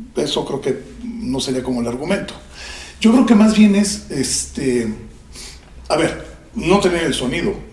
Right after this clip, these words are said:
Si lo hubieran inventado, lo hubieran utilizado desde,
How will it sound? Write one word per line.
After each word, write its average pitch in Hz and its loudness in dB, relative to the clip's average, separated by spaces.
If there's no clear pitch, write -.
Si - -4
lo 147 -2
hubieran 240 6
inventado, 180 0
lo 135 -2
hubieran 170 4
utilizado 139 -2
desde, 113 -2